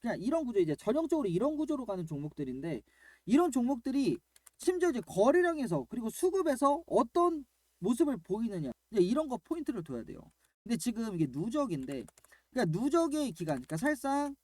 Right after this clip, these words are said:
여기서 양봉 하나 보여주고 물량 해소해놓고 들어올리고 조정받고 도지 형태 띄우는 데까지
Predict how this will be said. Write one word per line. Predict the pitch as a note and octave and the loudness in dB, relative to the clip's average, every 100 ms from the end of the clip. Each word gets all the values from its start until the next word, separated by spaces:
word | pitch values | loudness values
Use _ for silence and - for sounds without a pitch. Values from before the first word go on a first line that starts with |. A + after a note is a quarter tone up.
| - | -6
여기서 | D3+ F3+ E3+ | -2 0 0
양봉 | D3 G#3 A#3+ | 0 -2 -2
하나 | G#3+ | -2
보여주고 | E3 E3+ E3 | 0 0 0
물량 | C#3 G#3 A#3 | -2 -2 0
해소해놓고 | C#4 D#4+ C#4+ B3 | 0 0 -4 -6
들어올리고 | - A3+ B3+ B3+ B3 B3 C4 D4+ D4 | -8 -4 -4 -4 -4 -4 -2 0 0
조정받고 | G#3+ G#3 B3 A3 - F3 C3+ - _ - | -4 -6 -4 -4 -4 -2 -4 -6 _ -2
도지 | A#3+ B3+ | 0 4
형태 | C#4+ C4+ | 2 2
띄우는 | B3+ C#4+ C4 | -2 -2 -4
데까지 | A3+ - F3 G#3 C4+ | -6 -4 -4 -2 -6